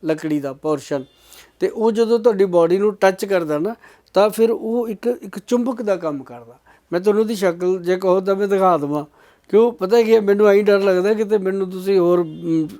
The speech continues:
<laughs> ਕਿਤੇ ਬਾਬਿਆਂ 'ਚ ਨਾ ਲੈ ਜਾਓ, ਸਾਧੂ ਸੰਤਾਂ 'ਚ। ਮੈਂ, ਮੈਂ ਤੁਹਾਡਾ ਭਰਾ ਹਾਂ, ਜੈ ਜੈ ਵੀ ਹੈਗਾ, ਪਰ ਇਹ ਜਿਹੜੀ ਚੀਜ਼ ਮੈਨੂੰ ਮਿਲੂਗੀ ਮੈਂ ਤੁਹਾਨੂੰ ਦੱਸੂਗਾ ਜ਼ਰੂਰ। ਬਹੁਤ ਲੋਕ ਨਾ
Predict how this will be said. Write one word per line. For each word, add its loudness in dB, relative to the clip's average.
<laughs> 2
ਕਿਤੇ 2
ਬਾਬਿਆਂ 2
'ਚ 0
ਨਾ 2
ਲੈ 2
ਜਾਓ, 2
ਸਾਧੂ -2
ਸੰਤਾਂ -4
'ਚ। -6
ਮੈਂ, -4
ਮੈਂ -2
ਤੁਹਾਡਾ 0
ਭਰਾ 0
ਹਾਂ, 0
ਜੈ 4
ਜੈ 4
ਵੀ 4
ਹੈਗਾ, 0
ਪਰ 4
ਇਹ 6
ਜਿਹੜੀ 0
ਚੀਜ਼ -4
ਮੈਨੂੰ 2
ਮਿਲੂਗੀ 4
ਮੈਂ 2
ਤੁਹਾਨੂੰ 0
ਦੱਸੂਗਾ 0
ਜ਼ਰੂਰ। -6
ਬਹੁਤ 2
ਲੋਕ 4
ਨਾ 0